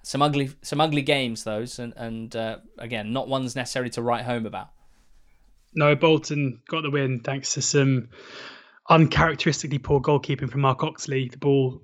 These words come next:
Speaker 2: I mean, it was a freak goal, basically. The ball going miles in the air above Oxley's crossbar and kind of landed. He had to basically had to parry it in front of him rather than catch it because it was so close to the crossbar, and they got the win from that. Um, again, Bolton not playing particularly well, but,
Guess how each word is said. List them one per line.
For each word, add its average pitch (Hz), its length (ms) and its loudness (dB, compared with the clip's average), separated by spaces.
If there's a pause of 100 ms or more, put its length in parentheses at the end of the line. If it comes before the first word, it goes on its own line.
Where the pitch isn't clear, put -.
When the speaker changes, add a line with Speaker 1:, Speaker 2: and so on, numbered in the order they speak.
Speaker 2:
I 143 40 -4
mean, 135 100 4
it 135 40 8
was 131 100 6
a 127 40 4
freak 143 300 2
goal, 131 180 2
basically. 127 340 0
The 131 80 0
ball 131 200 6
going 131 400 4 (220)
miles 131 360 6
in 127 80 2
the 131 120 6
air 127 280 2
above 131 260 2
Oxley's 131 460 -2 (300)
crossbar 131 500 2
and 131 100 0
kind 139 140 0
of 131 80 2
landed. 135 480 6 (1160)
He 139 380 0
had 131 200 4
to - 60 -6
basically 135 180 4
had 127 60 -2
to - 40 -2
parry 147 280 2
it - 20 0
in 143 80 -8
front 139 160 -6
of 123 60 -6
him 127 120 -4
rather 131 160 -2
than 127 100 -4
catch - 340 -8
it 156 80 -10
because 135 240 -6
it 135 100 0
was 143 200 -8
so 151 140 0
close 135 260 0
to - 60 -8
the 139 60 -8
crossbar, 135 420 0
and 135 100 4
they 139 100 6
got 147 160 0
the 147 80 0
win 139 160 4
from 147 180 2
that. 147 200 6 (180)
Um, 139 520 4 (140)
again, 139 400 4 (160)
Bolton 147 360 4
not 147 160 2
playing 139 180 6
particularly 151 420 0
well, 139 200 8
but, 143 160 0